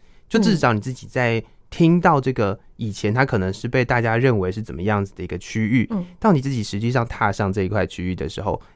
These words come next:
Speaker 1: 你的感受上其实是不一样的。
Speaker 2: 对，其实是好的耶。
Speaker 1: 嗯，
Speaker 2: 嗯。
Speaker 1: 是一个好的转变啦。
Speaker 2: 对。
Speaker 1: 那你是什么时候，呃，北漂？
Speaker 2: <laughs> 北漂吗？
Speaker 1: <laughs> 对。
Speaker 2: 我是从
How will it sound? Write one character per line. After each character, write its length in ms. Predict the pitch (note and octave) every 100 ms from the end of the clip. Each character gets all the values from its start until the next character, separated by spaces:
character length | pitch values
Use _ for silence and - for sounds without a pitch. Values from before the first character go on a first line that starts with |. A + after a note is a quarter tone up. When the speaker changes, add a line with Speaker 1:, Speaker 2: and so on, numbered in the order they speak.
| -
Speaker 1:
你 80 |
的 80 | A2
感 220 | A2+ G#2
受 200 | F#2+ A#2+
上 180 | G#2+ G#2+
其 160 | G2+ F#2
实 80 | G2
是 80 |
不 140 | G2+ G2
一 120 | D#2
样 220 | F2+ D#2+
的。 140 | - - _ -
Speaker 2:
对， 200 | G3 - -
其 120 | -
实 200 | A3 A3
是 160 | G#3 C4
好 260 | G3 D3+ -
的 140 | -
耶。 160 | - -
Speaker 1:
嗯， 680 | A2 A2 A#2+ C3 C3 C3+ C#3
Speaker 2:
嗯。 60 |
Speaker 1:
是 120 | C#3+ A3
一 40 |
个 100 | E3
好 160 | C3+ E2+
的 80 |
转 220 | F#2+ G2 G2+
变 180 | - G2
啦。 180 | E2+ A#2+ - -
Speaker 2:
对。 180 | F3+ - - _
Speaker 1:
那 140 | - C#4
你 100 | C3+
是 100 | E3+
什 140 | A#2
么 100 | F#2
时 220 | G2+ G2
候， 540 | F#2+ A#2+ A2 G2+ G2 F#2
呃， 340 | G2 F2+ E2 F2 - - - - -
北 200 | - G2
漂？ 400 | F2 - G#2+ A2 - - - -
Speaker 2:
<laughs> 400 | - - - F#3
北 80 | G3 F#3+ F#3
漂 260 | - C#4 D4+
吗？ 220 | D4+ C#4+
Speaker 1:
<laughs> 80 | B3+
对。 100 | D3+
Speaker 2:
我 20 |
是 180 | D3+ C4+
从 640 | - - F#3+ F#3 F#3 F#3+